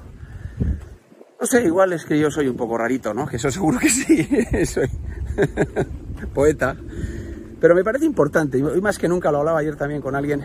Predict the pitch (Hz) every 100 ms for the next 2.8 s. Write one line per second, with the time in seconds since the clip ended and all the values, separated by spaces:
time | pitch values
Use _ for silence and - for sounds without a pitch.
0 | - - - - - - - 131 143 131
1 | 113 139 131 110 113 113 120 120 120 123
2 | 123 - 123 143 151 151 180 170